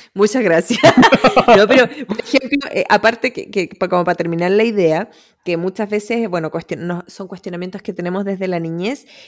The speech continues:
que no nos sentimos suficientes y nos sentimos solos. Pero lo que me gusta del video, que también lo dice en ciertas partes, que siento que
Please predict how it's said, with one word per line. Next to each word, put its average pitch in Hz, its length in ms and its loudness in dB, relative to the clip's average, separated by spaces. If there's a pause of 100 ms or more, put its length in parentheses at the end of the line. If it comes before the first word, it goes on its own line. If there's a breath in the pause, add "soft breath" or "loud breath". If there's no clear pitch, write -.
que 175 120 -2
no 185 160 -2
nos 262 160 -4
sentimos 240 440 -8
suficientes 247 580 -8
y 254 80 -2
nos 233 180 -4
sentimos 214 560 -8
solos. - 440 -6 (360 soft breath)
Pero 202 220 -2
lo 208 160 0
que 220 100 -4
me 214 100 -2
gusta 349 400 -8
del 339 180 -4
video, 214 600 -8
que 202 120 -12
también 180 400 -10
lo 214 80 -6
dice 190 320 -12
en 214 120 -8
ciertas 196 400 -14
partes, 196 500 -10 (400 loud breath)
que 196 120 -6
siento 240 400 -4
que 233 240 -4